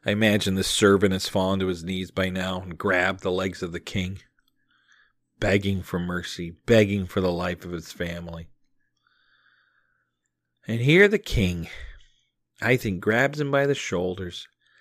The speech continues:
and gently lifts him up. And then the king says this to him. He says, "You don't have to pay it back.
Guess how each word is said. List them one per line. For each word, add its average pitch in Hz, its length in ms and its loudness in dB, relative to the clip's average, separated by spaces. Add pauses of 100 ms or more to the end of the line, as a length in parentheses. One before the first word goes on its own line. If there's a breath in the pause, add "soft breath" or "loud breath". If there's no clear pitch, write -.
(360 soft breath)
and 107 260 -6
gently 104 720 0
lifts 95 420 -8
him 87 160 -6
up. - 300 -14 (1700 loud breath)
And 147 100 4
then 254 160 8
the 285 100 4
king 180 360 2
says 127 380 2
this 110 240 2
to 95 100 -4
him. 85 240 -4
He 98 100 -8
says, 104 640 -4 (1600)
"You 151 120 6
don't 143 160 6
have 85 240 -2
to - 100 -14
pay 82 200 -6
it - 120 -12
back. 82 460 -8